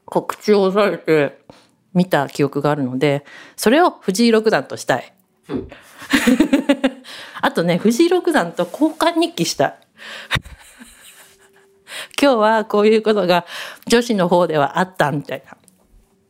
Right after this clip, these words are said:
Speaker 1: で、「テストはこういう問題が出たけど難しくてわからなかった」っていうのをお、おかゆが書いて、藤井六段が、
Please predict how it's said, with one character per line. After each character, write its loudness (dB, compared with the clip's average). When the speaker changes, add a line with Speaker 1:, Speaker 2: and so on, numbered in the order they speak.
Speaker 1:
で、 2
「テ 2
ス -8
ト -2
は 0
こ 0
う 2
い 2
う 2
問 2
題 2
が 0
出 0
た 0
け -2
ど 0
難 2
し -12
く -20
て -2
わ 2
か 0
ら 0
な 0
か -6
っ -14
た」 -2
っ -10
て -8
い 0
う -2
の 2
を -6
お、 -4
お -2
か 0
ゆ 0
が -2
書 0
い -2
て、 0
藤 2
井 2
六 2
段 -2
が、 0